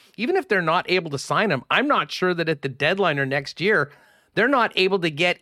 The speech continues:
easily as much, if not more, <laughs> for them, him at that point than what they gave up. And, uh, it sounds like they're very much in on Claude Giroux as well.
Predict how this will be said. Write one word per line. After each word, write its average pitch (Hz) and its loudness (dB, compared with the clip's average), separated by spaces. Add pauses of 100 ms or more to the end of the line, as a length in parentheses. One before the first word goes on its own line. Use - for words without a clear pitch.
(140)
easily 247 0
as 208 0
much, 196 -2
if 175 -6
not 160 -2 (140)
more, 277 4
<laughs> - 0
for - 0
them, 170 2 (100)
him 185 -2
at 175 -4
that 180 0
point 185 -2 (300)
than 196 0
what 208 0
they 202 2
gave 196 2
up. 214 2
And, 165 0
uh, 175 2 (260)
it 139 -4
sounds 226 -2
like 139 -2
they're 190 2
very 170 0
much 202 0
in 208 2
on 208 2
Claude 214 0
Giroux 208 0
as 185 -2
well. 254 -2